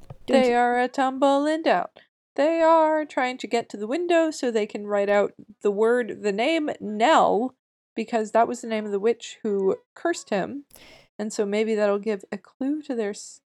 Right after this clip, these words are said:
Speaker 2: to, uh, Prue's sisters.
Speaker 1: Yep.
Speaker 2: Not to read anything out loud.
Speaker 1: <laughs> Yeah, so anyway, they're tumbling to the window and then back to the wall. And then, meanwhile,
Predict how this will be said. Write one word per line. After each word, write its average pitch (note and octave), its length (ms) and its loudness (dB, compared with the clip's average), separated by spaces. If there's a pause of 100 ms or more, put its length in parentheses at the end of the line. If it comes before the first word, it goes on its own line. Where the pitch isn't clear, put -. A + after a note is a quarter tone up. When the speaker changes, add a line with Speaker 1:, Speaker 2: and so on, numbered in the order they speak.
(160)
Speaker 2:
to, G3+ 360 -2
uh, F3 320 2
Prue's D#4 340 -8
sisters. - 600 -12 (320)
Speaker 1:
Yep. G3 140 -8
Speaker 2:
Not - 340 6
to D#4 300 8
read C4 260 2
anything B3+ 480 2
out A3+ 220 4
loud. G3+ 500 4 (380)
Speaker 1:
<laughs> C#4 80 -12 (680)
Yeah, G#3 500 0 (160)
so G#3+ 600 2 (220)
anyway, G3 340 0
they're G3+ 160 2
tumbling C#4+ 640 -2 (100)
to B3+ 120 -6
the A3+ 80 0
window G3+ 640 -2 (280)
and G3 120 -8
then F#3+ 100 -10
back A3 320 -4
to B3+ 100 -4
the A3 120 -2
wall. F#3 500 -4 (460)
And G#3 160 -4
then, G3 480 -2
meanwhile, A3 840 -2